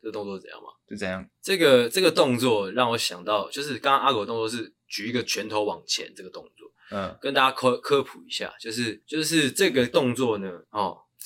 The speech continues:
Speaker 1: 也不算科普，就是算我朋友，我朋友那时候有个朋友叫做戴炳荣，你也认识，
Speaker 2: 嗯。
Speaker 1: 他是读那个动-，动物相关的科系的。
Speaker 2: 嗯。
Speaker 1: 他之前有带我去过他的牧场。
Speaker 2: 嗯。
Speaker 1: 哦，他就是用这样的姿势，
Speaker 2: 嗯。
Speaker 1: 哦，把他整只手臂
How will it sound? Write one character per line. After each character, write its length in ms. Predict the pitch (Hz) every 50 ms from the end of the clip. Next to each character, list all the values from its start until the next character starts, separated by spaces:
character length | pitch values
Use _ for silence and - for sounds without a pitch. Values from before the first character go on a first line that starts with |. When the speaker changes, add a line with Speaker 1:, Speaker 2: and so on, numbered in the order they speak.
| - _ _
Speaker 1:
也 100 | - 123
不 80 | 120
算 160 | 123 151 151 135
科 300 | - - 131 123 123 123
普， 200 | 120 - - - -
就 100 | - 131
是 400 | 131 160 160 143 127 117 - _ _ _ _ _ _ _ -
算 200 | - - 175 143
我 160 | 120 104 -
朋 220 | - - 107 110
友， 180 | 120 113 98 101
我 100 | 101 107
朋 120 | - 143
友 120 | 151 139 123
那 120 | 131 131
时 80 | 120 127
候 200 | 123 120 113 -
有 80 | 107 110
个 100 | 123 113
朋 160 | - - 110
友 80 | 110
叫 80 | 101 107
做 80 | 104 107
戴 120 | - 107
炳 120 | - 90
荣， 100 | - - - -
你 60 | 104
也 60 | 101
认 140 | 95 92 92
识， 140 | - - - _ _ _ - -
Speaker 2:
嗯。 120 | 120 117 107
Speaker 1:
他 100 | 117 123
是 140 | 131 139
读 260 | 127 151 - 101 95 104
那 60 | 117
个 80 | 107 107
动-， 260 | 104 - 127 117 - _ -
动 160 | - 123 123
物 80 | 120 113
相 200 | - 120 104 104
关 180 | 110 104 104
的 300 | 101 98 85 - - - _ -
科 260 | - - 104 98 101
系 260 | - - - 92 -
的。 80 | - - - _ _ _ _ _ _ - 107
Speaker 2:
嗯。 160 | 104 98 - _ _ _ _
Speaker 1:
他 120 | - 160
之 180 | 165 - 190 175
前 140 | 147 143 127
有 100 | 110 107
带 200 | 104 - 147 135
我 100 | 110 95
去 160 | - - -
过 140 | 123 123 117
他 80 | 110 113
的 80 | 104
牧 240 | 104 113 123 113 98
场。 220 | 95 - - - - _ _ _ _ -
Speaker 2:
嗯。 240 | - 110 107 95 92 - _ _ -
Speaker 1:
哦， 220 | 98 98 - - _ _ _ _
他 160 | - - 127 143
就 100 | 143 143
是 100 | 147 147
用 180 | 147 131 120
这 80 | - 139
样 120 | 127 113
的 80 | 107 101
姿 300 | - - - 233 233 185
势， 360 | - - - 110 - - - _ _ _ _
Speaker 2:
嗯。 160 | - 110 104 101
Speaker 1:
哦， 260 | 98 98 92 - - -
把 100 | - 101
他 160 | 107 123 135
整 220 | 131 - - 95 95
只 160 | 104 113 110
手 280 | - - - - - -
臂 240 | - 113 95 - _